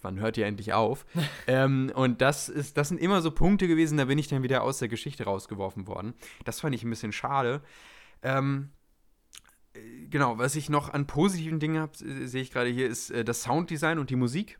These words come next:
Speaker 1: Die fand
Speaker 2: Ja,
Speaker 1: ich durchaus
Speaker 2: das Sounddesign
Speaker 1: passend.
Speaker 2: ist wirklich toll.
Speaker 1: Und an ein, zwei Stellen fand ich auch tatsächlich den Soundtrack ziemlich spannend. Also, ähm, ja, ich finde, es ist ein definitiv sehenswerter Film, äh, der aber sich auch,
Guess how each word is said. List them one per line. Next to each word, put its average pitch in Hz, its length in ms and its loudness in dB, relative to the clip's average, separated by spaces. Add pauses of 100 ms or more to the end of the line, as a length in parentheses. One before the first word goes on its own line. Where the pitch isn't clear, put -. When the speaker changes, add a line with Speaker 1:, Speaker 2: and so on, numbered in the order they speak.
(120)
Speaker 1:
Die 143 80 -8
fand 147 140 2
Speaker 2:
Ja, 156 80 6
Speaker 1:
ich 143 60 2
durchaus 147 160 0
Speaker 2:
das 139 100 -4
Sounddesign 160 320 0
Speaker 1:
passend. 135 200 -4
Speaker 2:
ist 127 60 -10
wirklich 135 240 -10
toll. 123 300 -6
Speaker 1:
Und 127 260 -2
an 120 100 0
ein, 131 160 0
zwei 143 140 -6
Stellen 135 260 -2
fand 135 200 -4
ich - 120 -8
auch 113 100 -6
tatsächlich 123 300 -6
den 113 120 -4
Soundtrack 151 520 -4
ziemlich 147 300 -4
spannend. 147 400 -8 (400)
Also, 143 440 0
ähm, 147 460 0 (540)
ja, 98 300 0
ich 151 180 -4
finde, 240 160 4
es 180 80 -2
ist 202 160 -2
ein 165 80 0
definitiv 165 500 0
sehenswerter 180 640 0
Film, 170 400 -2 (380)
äh, 123 180 0
der 113 420 2
aber 120 640 4
sich 139 280 -2
auch, 143 180 -6